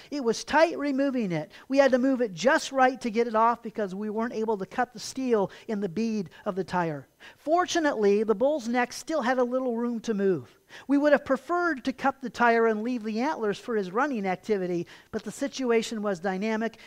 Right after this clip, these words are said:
and we had to just get the tire off in any way possible." People on neighboring properties had reported seeing the elk wearing the tire for about two years prior, which suggested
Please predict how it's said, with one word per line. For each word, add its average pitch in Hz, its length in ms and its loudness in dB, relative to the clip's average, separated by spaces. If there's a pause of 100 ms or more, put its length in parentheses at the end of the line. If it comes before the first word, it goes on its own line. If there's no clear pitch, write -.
(120)
and 196 100 -4
we 208 140 2
had 220 220 2
to 202 80 -2
just 190 300 -4
get 202 160 -4
the 185 80 -10
tire 185 380 0
off 170 280 2 (200)
in 190 120 -4
any 175 220 -2
way 165 220 -2
possible." 156 640 -8 (360)
People 320 300 2
on 233 220 6
neighboring 285 480 0
properties 247 580 4
had 208 160 -4
reported 208 440 -2
seeing 262 320 -4
the 214 140 0
elk 202 200 0
wearing 226 280 -2
the 220 80 -8
tire 196 300 -2
for 185 180 -4
about 175 300 0
two 285 200 -4
years 220 280 -2
prior, 170 500 -4 (300)
which 247 140 -6
suggested 208 840 -2